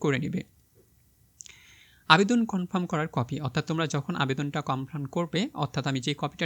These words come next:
ডাউনলোড করতে বলছিলাম, সেই কপিটাও তোমাকে কিন্তু এখানে জমা দিতে হবে। So, ওইটা অবশ্যই ডাউনলোড করে রাখবে। এরপর চেয়ারম্যানের সার্টিফিকেট তোমাকে অবশ্যই জমা দিতে হবে। তুমি যে অঞ্চলে পড়াশোনা করেছো বা তোমার বাসা যে অঞ্চলে বা তোমার বাড়ি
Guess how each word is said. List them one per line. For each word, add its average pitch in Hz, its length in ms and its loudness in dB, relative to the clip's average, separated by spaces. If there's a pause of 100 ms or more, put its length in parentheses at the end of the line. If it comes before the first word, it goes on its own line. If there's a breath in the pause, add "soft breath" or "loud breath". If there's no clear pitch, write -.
ডাউনলোড 139 340 -2
করতে 190 260 -4
বলছিলাম, 165 320 -4 (380 loud breath)
সেই - 180 0 (120)
কপিটাও 165 380 0
তোমাকে 147 260 -2
কিন্তু 156 220 -4
এখানে 165 180 -4 (100)
জমা 123 240 0
দিতে 123 200 -4
হবে। 131 180 -2 (160)
So, - 60 -2 (140)
ওইটা 151 260 0
অবশ্যই 147 340 -2
ডাউনলোড 131 360 -2
করে 185 140 0 (260)
রাখবে। 190 240 -2 (600 loud breath)
এরপর 202 240 2 (200)
চেয়ারম্যানের 160 520 0
সার্টিফিকেট 160 500 -4
তোমাকে 147 220 -4 (100)
অবশ্যই 143 340 -2
জমা 139 220 -2
দিতে 143 220 -8
হবে। 160 180 0 (920 loud breath)
তুমি 151 260 2
যে 151 60 2 (100)
অঞ্চলে 135 260 0
পড়াশোনা 135 420 -2
করেছো 139 380 0
বা 151 200 0
তোমার 127 180 -2 (180)
বাসা 135 260 0
যে 156 120 -2
অঞ্চলে 127 360 -4
বা 139 120 -4
তোমার 131 240 -4
বাড়ি 127 260 0